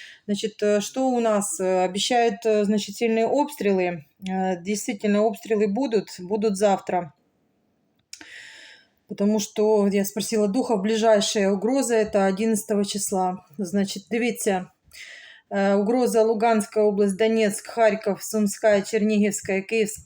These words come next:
Киев и Киевская область, Полтавская, Днепропетровская, Херсон, Николаев,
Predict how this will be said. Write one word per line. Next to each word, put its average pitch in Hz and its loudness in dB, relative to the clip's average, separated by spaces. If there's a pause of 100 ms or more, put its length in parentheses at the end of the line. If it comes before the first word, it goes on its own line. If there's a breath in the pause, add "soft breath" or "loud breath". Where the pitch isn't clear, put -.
Киев 226 -2
и 220 0
Киевская 208 -2
область, 196 0
Полтавская, 208 0
Днепропетровская, 202 -2
Херсон, 208 -2 (480 loud breath)
Николаев, 214 4